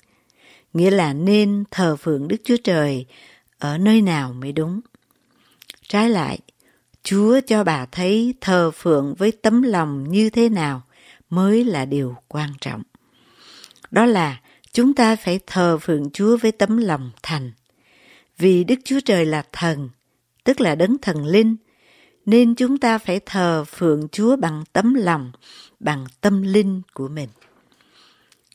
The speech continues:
Đức Chúa Trời là thần linh, nghĩa là Chúa là đấng vô hình, Ngài không bị giới hạn bởi không gian hay thời gian.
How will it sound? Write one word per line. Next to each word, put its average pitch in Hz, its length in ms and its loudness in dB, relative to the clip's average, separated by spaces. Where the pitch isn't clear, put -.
Đức - 220 0
Chúa 277 200 2
Trời 175 220 6
là 165 160 2
thần 165 320 -4
linh, 233 400 4
nghĩa 180 140 -2
là 156 340 -4
Chúa 247 160 4
là 269 180 4
đấng 220 280 2
vô 226 300 2
hình, 160 340 -4
Ngài 175 280 0
không 233 300 0
bị 156 240 0
giới 233 260 4
hạn 143 400 -4
bởi 143 180 -4
không 196 380 -4
gian 180 320 -2
hay 190 260 -4
thời 131 320 -6
gian. 143 260 -6